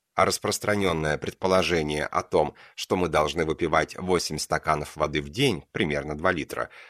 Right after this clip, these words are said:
не подкреплено объективными доказательствами. Поэтому хватит заниматься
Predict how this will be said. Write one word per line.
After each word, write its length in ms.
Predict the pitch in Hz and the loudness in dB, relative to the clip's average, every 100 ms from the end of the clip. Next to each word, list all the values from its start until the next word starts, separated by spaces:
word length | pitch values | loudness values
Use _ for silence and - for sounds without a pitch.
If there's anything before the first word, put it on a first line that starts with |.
| - | -10
не 120 | 143 | -6
подкреплено 800 | 151 151 - 123 104 85 98 139 - | -4 -6 -6 -4 -2 2 2 2 0
объективными 680 | 104 107 107 - 78 78 80 | -2 0 -4 -4 -2 0 -2
доказательствами. 920 | 80 92 76 73 69 - 71 62 - _ _ _ _ - | -2 -4 -2 -4 -4 -8 -8 -12 -14 _ _ _ _ -2
Поэтому 600 | 131 135 135 127 123 123 | 2 2 2 2 2 2
хватит 640 | - 120 131 110 - - | -2 2 4 4 -2 -12
заниматься 920 | - 76 87 82 78 104 - - 85 | -6 -2 0 2 6 4 4 2 2